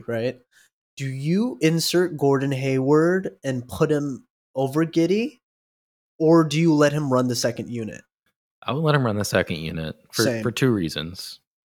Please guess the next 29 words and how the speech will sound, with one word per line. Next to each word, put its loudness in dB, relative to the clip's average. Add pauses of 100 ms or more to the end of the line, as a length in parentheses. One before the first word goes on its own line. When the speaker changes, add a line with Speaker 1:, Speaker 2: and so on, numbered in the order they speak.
(140)
Speaker 2:
One, 0 (440)
I -4
think -6
you -4
don't 0
wanna -4
fuck -4
up -8
that -2
chemistry -8 (200)
that -4 (200)
the -6
starting -2
five -4
has -6
right -4
now. -6
They've -14
been -8
Speaker 1:
Right. -2
Speaker 2:
playing -4
out -6
of -6
their -6
mind. -6
Even 0
though 2
Speaker 1:
Right. -10 (260)
Speaker 2:
Giddey's -6